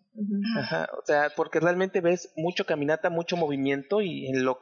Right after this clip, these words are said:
Speaker 2: único que está pasando es que está girando el, es, <laughs> es el escenario giratorio.
Speaker 1: Ujú. Eh, Joyce, ¿tú ibas a mencionar algo?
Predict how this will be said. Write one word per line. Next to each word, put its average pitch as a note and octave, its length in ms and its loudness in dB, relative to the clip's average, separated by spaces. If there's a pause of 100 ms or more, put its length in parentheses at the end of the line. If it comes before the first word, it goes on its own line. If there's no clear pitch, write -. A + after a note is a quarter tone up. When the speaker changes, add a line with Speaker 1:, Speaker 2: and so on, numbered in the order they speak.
(120)
Speaker 2:
único F3 340 0
que D3+ 80 -4
está - 180 -4
pasando D3+ 280 -2
es E3+ 60 0
que - 80 -2
está - 520 -6
girando C#3 340 -2
el, C3+ 260 -2
es, - 280 -6
<laughs> D3+ 120 0
es E3+ 140 0
el D#3+ 160 4
escenario D3+ 540 2
giratorio. D3+ 560 0 (120)
Speaker 1:
Ujú. G#3 200 -6 (680)
Eh, B3 280 2
Joyce, F4 320 2
¿tú E4 80 4
ibas F4 260 6
a D4+ 120 0
mencionar A#3+ 480 4
algo? C#4 140 0